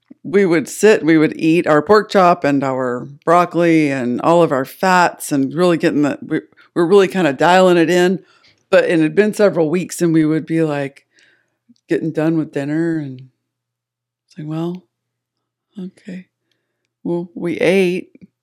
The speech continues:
But there's no, there's no warm and fuzzy feeling when you get done eating. There's no, "Oh, now I feel better." No, you know your stomach's full.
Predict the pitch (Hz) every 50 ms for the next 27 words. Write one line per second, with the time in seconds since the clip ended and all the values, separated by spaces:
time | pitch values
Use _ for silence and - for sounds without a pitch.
0 | _ _ _ _ _ _ _ _ _ _ _ _ _ _ _ _ _ _ _ -
1 | - - 160 147 - - 170 170 170 170 170 165 160 156 160 - _ _ - _
2 | _ _ - 175 170 160 175 190 190 185 170 160 180 190 190 190 180 185 - -
3 | 196 190 180 165 160 160 - - 190 196 214 214 202 185 165 151 143 139 139 139
4 | 139 _ _ _ _ _ - 151 156 151 151 139 - 151 - - 151 143 139 127
5 | - 131 143 131 143 139 135 139 139 151 147 151 175 180 180 180 180 180 180 175
6 | 170 - - - - - - _ _ _ 147 151 156 151 147 143 143 143 139 -
7 | _ _ _ _ _ - 139 151 165 170 160 151 135 127 131 127 - - - 135
8 | 127 120 - - 135 135 135 139 143 143 139 143 - _ _ _ _ _ _ _
9 | _ - 247 302 320 277 233 247 254 240 277 269 269 240 202 196 185 180 170 160
10 | 143 - _ _ _ _ _ _ _ _ _ _ _ _ _ _ _ _ - -
11 | - - - - - - - - - - 160 160 160 175 196 226 254 - -